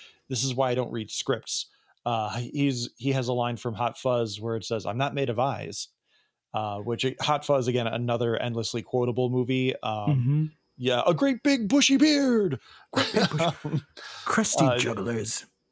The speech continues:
Speaker 1: and then also,
Speaker 2: <laughs>
Speaker 1: uh, hero of the podcast, uh, Paddy Considine is the man who walks out of frame, then comes back into frame, and then walks back out of frame. But th-, that's, like, the most amazing gif ever,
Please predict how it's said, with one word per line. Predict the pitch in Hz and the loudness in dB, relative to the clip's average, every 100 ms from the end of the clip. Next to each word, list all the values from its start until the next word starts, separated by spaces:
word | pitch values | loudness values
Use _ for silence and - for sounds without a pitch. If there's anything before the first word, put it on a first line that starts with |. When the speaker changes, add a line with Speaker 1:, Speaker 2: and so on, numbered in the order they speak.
| _ | _
Speaker 1:
and | 156 135 | -2 0
then | 131 | 2
also, | 123 123 131 120 117 | 2 2 2 2 2
Speaker 2:
<laughs> | - | 2
Speaker 1:
uh, | 123 117 | 2 0
hero | 110 139 135 131 123 | 0 2 4 4 2
of | 120 123 | 2 0
the | 107 | -2
podcast, | 117 117 - 123 113 110 - | 0 0 0 0 0 -2 -4
uh, | 127 113 110 | -2 0 0
Paddy | 110 135 123 | 0 -2 -2
Considine | 120 113 - 123 117 | -2 -2 -2 -2 -2
is | 113 98 | -4 -4
the | 113 | -4
man | 110 107 | -4 -2
who | 120 117 113 - - _ _ | 0 0 -2 -6 -18 _ _
walks | 131 123 - | -4 -4 0
out | 135 | -2
of | 120 | -2
frame, | 127 113 110 | -4 -4 -6
then | 104 | -6
comes | 117 107 | -8 -8
back | 95 104 98 | -8 -10 -10
into | 104 | -10
frame, | - 107 104 | -8 -6 -6
and | 101 | -8
then | 98 | -6
walks | 101 101 - | -6 -6 -8
back | 104 107 | -8 -8
out | 101 | -10
of | 101 | -10
frame. | 107 101 101 104 _ _ _ - | -10 -10 -12 -14 _ _ _ -4
But | 120 | -2
th-, | 127 - 127 135 - | -2 -6 -4 -4 0
that's, | 139 - | 0 0
like, | 131 | 0
the | 135 | 0
most | 127 - | -2 -2
amazing | 120 113 113 | -2 -2 -4
gif | 113 117 | -2 -2
ever, | 110 110 107 | -2 -4 -6